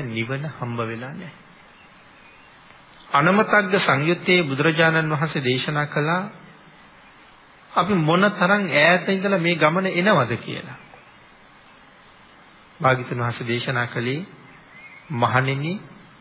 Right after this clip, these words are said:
එකම අම්ම කෙනෙක් වෙනුවෙන් සංසාරේ පුරා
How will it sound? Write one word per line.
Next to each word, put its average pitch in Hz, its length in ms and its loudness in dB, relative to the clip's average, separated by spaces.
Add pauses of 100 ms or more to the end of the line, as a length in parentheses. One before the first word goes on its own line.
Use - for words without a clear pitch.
(1080)
එකම 214 380 2
අම්ම 180 460 4
කෙනෙක් 175 360 -2
වෙනුවෙන් 127 520 -2 (1900)
සංසාරේ 160 800 -2
පුරා 135 400 0